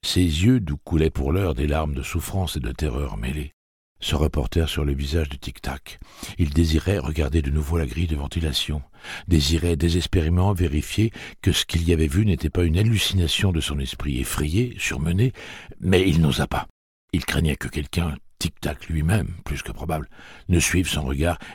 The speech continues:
et ne voie ce qu'il avait aperçu. Bien! Tic-Tac tira Jake par le nez jusqu'à son fauteuil,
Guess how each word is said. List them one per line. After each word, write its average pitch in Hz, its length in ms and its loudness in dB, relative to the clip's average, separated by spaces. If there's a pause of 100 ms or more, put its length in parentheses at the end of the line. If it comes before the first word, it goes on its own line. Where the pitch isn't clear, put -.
(140)
et 82 100 2
ne 82 80 2
voie 71 260 -2
ce - 140 -2
qu'il - 200 -6
avait - 220 -6
aperçu. - 420 -6 (1800)
Bien! 104 420 6 (720)
Tic-Tac - 500 -4
tira 69 340 -4
Jake 71 220 -4
par - 180 -4
le 67 120 -6
nez 76 160 -2
jusqu'à 78 260 -8
son - 160 -4
fauteuil, 87 540 -4